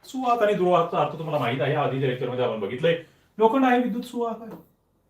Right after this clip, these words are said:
पण खाली पडलेला लोखंडाचा तुकडा आपण हाताने उचलला तर विजेचा झटका आपल्याला लागत नाही, असं का होतंय? म्हणजे त्याच्यामध्ये कुठून तरी वीज आली पाहिजे, हे आधी लक्षात घ्यावं लागेल तुम्हाला.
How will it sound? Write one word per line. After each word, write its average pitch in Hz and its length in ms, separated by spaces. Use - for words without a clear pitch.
पण 247 160
खाली 185 240
पडलेला 262 320
लोखंडाचा 247 460
तुकडा 233 220
आपण 226 160
हाताने 208 300
उचलला 190 320
तर 180 140
विजेचा 190 380
झटका 190 240
आपल्याला 170 300
लागत 123 260
नाही, 95 140
असं 139 180
का 196 120
होतंय? 147 340
म्हणजे 175 120
त्याच्यामध्ये 240 320
कुठून 254 200
तरी 269 120
वीज 254 220
आली 208 240
पाहिजे, 247 240
हे 208 100
आधी 240 200
लक्षात 226 220
घ्यावं 190 260
लागेल 156 220
तुम्हाला. 113 240